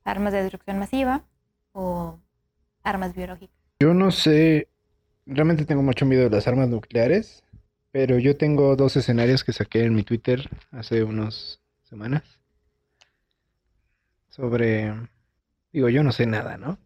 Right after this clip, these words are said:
Speaker 2: Tampoco me crean a mí. Pero yo veo dos posibles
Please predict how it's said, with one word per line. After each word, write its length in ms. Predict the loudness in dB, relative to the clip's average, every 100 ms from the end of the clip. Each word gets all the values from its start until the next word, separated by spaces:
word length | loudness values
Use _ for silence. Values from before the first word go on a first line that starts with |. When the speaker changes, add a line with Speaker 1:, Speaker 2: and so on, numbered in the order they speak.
| _ _ _
Speaker 2:
Tampoco 300 | -18 -12 -12 -12
me 120 | -16
crean 280 | -16 -16 -12
a 40 |
mí. 200 | -10 -10 -12 _ _ _ _ _ _ _ _ _ _ _ _
Pero 580 | 0 2 4 2 -2 -8 _ _ _ _
yo 240 | -2 2
veo 260 | 4 4 4
dos 240 | 2 0
posibles 920 | -2 -6 -2 -2 2 2 2 -4 -20